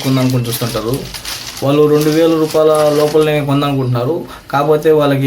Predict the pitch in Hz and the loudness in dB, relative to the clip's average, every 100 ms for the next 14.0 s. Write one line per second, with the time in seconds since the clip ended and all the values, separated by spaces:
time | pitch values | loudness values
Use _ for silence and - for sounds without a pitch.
0 | 139 139 135 139 139 135 127 120 - - | 0 0 0 0 0 0 0 -2 -8 -20
1 | - - 123 143 156 151 139 151 143 139 | -18 -6 -2 2 0 0 -2 -2 0 0
2 | 139 139 147 147 147 139 143 139 131 131 | 2 0 0 -2 -2 -2 0 0 2 2
3 | 131 127 120 143 147 - - - 131 135 | 2 0 0 0 -2 -8 -14 -6 -2 0
4 | 127 120 117 175 214 - - - - - | 0 0 0 0 0 -4 -8 -8 -8 -8
5 | - - 139 151 147 135 147 147 143 135 | -8 -4 -2 0 0 0 2 2 2 2
6 | 127 123 120 127 127 127 123 123 117 127 | 2 2 2 2 2 2 0 0 2 0
7 | 233 - - - - - 147 170 160 156 | 0 -4 -12 -12 -10 -4 0 2 2 2
8 | 160 156 147 143 135 135 139 139 127 127 | 2 2 2 2 2 2 2 2 2 2
9 | 131 127 123 127 131 123 123 127 123 123 | 2 4 4 4 2 2 0 0 0 2
10 | 127 127 127 117 120 160 226 - - - | 2 2 0 0 0 0 0 -4 -10 -10
11 | - - - - 156 160 170 170 165 160 | -10 -12 -8 -4 0 2 4 4 4 4
12 | 160 151 156 156 156 - 156 165 156 156 | 4 4 2 2 0 2 0 0 2 2
13 | 143 143 151 147 160 147 135 127 117 | 2 2 2 2 2 2 2 2 2